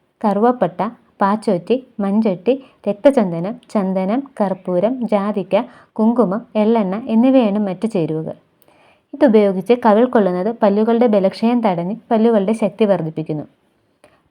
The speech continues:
പല്ലുകളിലെ കറ നീക്കം ചെയ്യുന്നതിനും വായ്നാറ്റ പ്രശ്നങ്ങൾക്കും പരിഹാരമായി ഉപയോഗിക്കാം. കുട്ടികളിലും മുതിർന്നവരിലും ഉണ്ടാകുന്ന മോണവീക്കം, മോണയിലെ പഴുപ്പ്, വായ്ക്കുള്ളിലെ പുകച്ചിൽ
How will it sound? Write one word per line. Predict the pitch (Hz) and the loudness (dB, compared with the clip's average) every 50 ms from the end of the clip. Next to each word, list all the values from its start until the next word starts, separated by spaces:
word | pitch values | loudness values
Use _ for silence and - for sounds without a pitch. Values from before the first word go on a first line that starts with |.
| _ - | _ 0
പല്ലുകളിലെ | 240 240 240 262 262 277 277 269 277 294 285 285 | 2 4 4 4 4 6 4 6 4 4 4 4
കറ | 262 220 214 247 | 2 2 2 2
നീക്കം | 254 254 220 220 - 233 220 | 2 2 2 2 0 0 2
ചെയ്യുന്നതിനും | 226 208 185 180 175 175 175 185 226 240 233 220 202 | 2 2 0 0 -2 -4 -4 -4 -6 -6 -4 -2 0
വായ്നാറ്റ | 202 208 220 226 240 247 254 262 | 2 2 2 2 2 2 2 0
പ്രശ്നങ്ങൾക്കും | 277 277 214 208 - - 185 180 180 175 196 226 220 | 0 0 0 -4 -4 -6 -8 -8 -8 -6 -6 -4 -2
പരിഹാരമായി | 226 196 208 220 208 226 214 202 185 175 180 196 208 - 190 | 0 0 0 0 2 2 2 2 2 -2 -4 -6 -6 -6 -6
ഉപയോഗിക്കാം. | 170 180 180 175 175 165 170 - - - _ _ _ _ _ _ _ _ _ _ _ _ _ _ _ _ _ _ _ _ _ _ _ _ _ - | -4 -4 -4 -4 -4 -6 -8 -12 -14 -14 _ _ _ _ _ _ _ _ _ _ _ _ _ _ _ _ _ _ _ _ _ _ _ _ _ -4
കുട്ടികളിലും | 233 220 - 285 269 247 226 202 190 214 233 240 | -4 0 2 4 4 6 4 4 2 0 0 0
മുതിർന്നവരിലും | 233 214 196 208 220 226 240 233 233 233 233 233 262 233 214 | -2 0 0 0 2 2 2 2 2 2 4 4 2 2 0
ഉണ്ടാകുന്ന | 196 185 185 180 175 185 180 196 | -2 -2 -2 0 0 -2 -2 -2
മോണവീക്കം, | 214 202 185 185 196 208 220 202 175 170 165 - 196 220 220 - - | -2 -2 0 0 0 0 0 0 0 -4 -4 -4 -6 -6 -6 -6 -2
മോണയിലെ | 202 202 208 214 220 233 240 247 262 254 254 | 0 0 2 2 2 2 4 2 2 4 4
പഴുപ്പ്, | 202 165 156 160 - 214 247 247 - _ _ _ _ - | 2 2 0 -2 -2 -4 -4 -4 -10 _ _ _ _ -2
വായ്ക്കുള്ളിലെ | 214 220 262 277 277 247 220 208 202 208 208 | 2 4 4 4 4 2 0 2 0 -2 -2
പുകച്ചിൽ | 208 175 170 175 175 175 214 214 | -4 -4 -4 -4 -4 -2 -4 -4